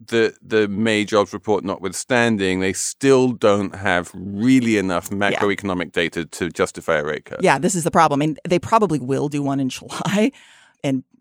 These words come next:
Speaker 2: likely they'll have more data to support that. But right now, I mean, you still do have, you know, consumer sentiment very high. You still, you know, y-, you have a number of things still above trend growth. It's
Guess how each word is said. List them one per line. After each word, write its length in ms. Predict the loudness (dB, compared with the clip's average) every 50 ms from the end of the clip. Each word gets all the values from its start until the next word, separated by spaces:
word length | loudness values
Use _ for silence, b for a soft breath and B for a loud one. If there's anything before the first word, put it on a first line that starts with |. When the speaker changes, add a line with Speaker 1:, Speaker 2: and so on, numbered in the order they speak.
| _ _ _ -10
Speaker 2:
likely 360 | -4 -4 -4 0 0 2 2
they'll 100 | 2 4
have 180 | 4 2 2 2
more 220 | 4 4 4 4
data 260 | 4 4 2 2 2
to 100 | 0 -2 -4
support 340 | -4 -2 0 0 0 0
that. 120 | 0 0 0
But 140 | 0 -2 -2
right 220 | -2 -2 -4 -4
now, 360 | -8 -10 -2 0 2 2 4 4
I 100 | 2 0
mean, 200 | 0 -2 -2 -2 -2
you 140 | -4 -4 -6
still 420 | -6 -8 -2 2 2 4 4 2
do 280 | 2 2 2 2 2 2
have, 460 | 2 2 4 4 4 4 4 2 -2
you 80 | -6 -6
know, 280 | -4 -4 -4 -6 -8
consumer 380 | -10 -12 -14 -12 -14 -12 -12 -10
sentiment 480 | -8 -8 -8 -8 -6 -6 -8 -8 -8 -10
very 220 | -12 -10 -10 -12
high. 720 | -8 -4 -2 0 2 4 4 4 4 4 4 2 2 0 b b b b b b b b b b b
You 320 | -4 -2 0 0 -2 -4 -6
still, 1000 | -10 -8 -6 -4 -2 -2 -2 0 2 2 4 6 6 6 4 4 0 -2 -4 -10 _ _ -12 -12 -12 -12 _ _ -12
you 160 | -6 -2 0
know, 80 | 2 2
y-, 160 | 0 0 -4 _ _ _ _
you 180 | -4 -2 0 2
have 180 | 2 2 2
a 100 | 2 0
number 320 | 0 0 0 0 2 2 0
of 80 | 0
things 220 | 0 -2 -2 -2 -2
still 180 | -2 -2 -2
above 320 | 0 0 0 -2 -2 -4 -8
trend 400 | -12 -10 -8 -6 -6 -4 -6 -6
growth. 520 | -2 2 4 6 6 6 6 4 2 -4 -12 _ _ _ _ _ _ _
It's 360 | 0 0 0 2 0 0 -2